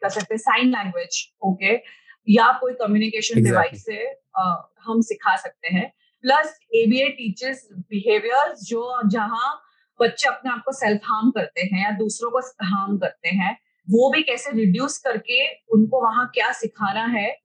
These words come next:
Speaker 1: वो भी इसमें आ जाता है, basically। So it's a overall, uh, skill development therapy, जो widely use हो रहा है,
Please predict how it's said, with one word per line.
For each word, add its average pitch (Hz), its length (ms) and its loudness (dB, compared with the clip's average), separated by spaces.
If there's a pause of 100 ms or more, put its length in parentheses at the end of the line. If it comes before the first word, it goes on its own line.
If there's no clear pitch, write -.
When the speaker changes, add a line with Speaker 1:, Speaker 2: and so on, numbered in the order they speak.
(120)
Speaker 1:
वो 233 120 0
भी 254 160 4
इसमें 440 480 -2 (320)
आ 190 120 2
जाता 175 360 -2
है, - 200 -16
basically। - 400 -8 (340)
So 294 180 2
it's 330 180 2
a - 40 0
overall, 254 520 2 (320)
uh, 220 200 0
skill 277 360 -2
development 226 580 -2 (160)
therapy, 185 320 0 (640)
जो 240 280 4 (720)
widely 214 840 0
use 247 160 -10
हो 220 140 0
रहा 202 440 -2
है, 220 340 0